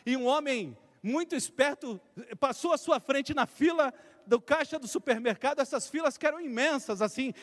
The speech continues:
de final de ano, ele contando. Ele falou assim: "Uma coisa ruim, o cara deu uma desperto. Uma coisa boa, vamos ter que ficar muito tempo aqui." E ele começou a conversar com aquela pessoa que passou à frente dele na fila.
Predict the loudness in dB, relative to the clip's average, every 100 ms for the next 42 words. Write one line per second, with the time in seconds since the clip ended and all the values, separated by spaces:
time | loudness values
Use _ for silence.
0 | -18 -2 -2 0 2 2 0 -2 0 -2
1 | -4 -4 -6 -6 -8 -12 _ _ _ -4
2 | -2 0 0 0 -2 -2 2 2 2 2
3 | 0 2 2 0 -6 -16 _ _ _ -2
4 | 2 4 4 2 0 -4 -2 4 4 4
5 | -2 -2 0 2 4 2 -4 -14 -14 _
6 | _ -14 -4 2 2 4 2 2 0 2
7 | 2 2 0 -2 -2 2 2 4 0 0
8 | 2 2 2 0 2 2 2 0 -4 -18
9 | _ _ _ _ -14 0 2 2 0 0
10 | 2 0 0 0 0 0 0 0 0 0
11 | 0 -2 -2 -2 -2 0 -2 0 -2 -2
12 | -2 0 0 0 -2 -2 0 0 0 -4